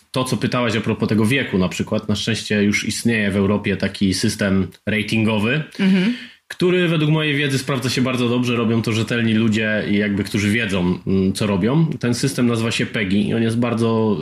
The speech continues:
Speaker 1: e, widoczny na pudełkach gier komputerowych. To są takie kolorowe obrazki z cyferką po prostu.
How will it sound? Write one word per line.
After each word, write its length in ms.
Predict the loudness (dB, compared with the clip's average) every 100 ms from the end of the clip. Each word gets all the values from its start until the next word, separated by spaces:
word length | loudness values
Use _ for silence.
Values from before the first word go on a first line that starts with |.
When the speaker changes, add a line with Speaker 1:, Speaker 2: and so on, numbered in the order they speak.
| 2 4 2
Speaker 1:
e, 40 | 2
widoczny 720 | 2 2 0 0 2 2 -2 -2
na 480 | 0 2 2 0 -4 _
pudełkach 440 | 0 2 0 -2
gier 160 | 0 0
komputerowych. 680 | 0 0 0 2 2 0 0
To 120 | 0
są 160 | 0
takie 400 | 0 0 0 0 -2 -10 -18 -8
kolorowe 800 | -2 2 2 2 2 2 0 0
obrazki 480 | 0 0 0 -2 -6
z 80 | -4
cyferką 460 | -2 0 0 0 0
po 100 | 0
prostu. 480 | -2 2 2 2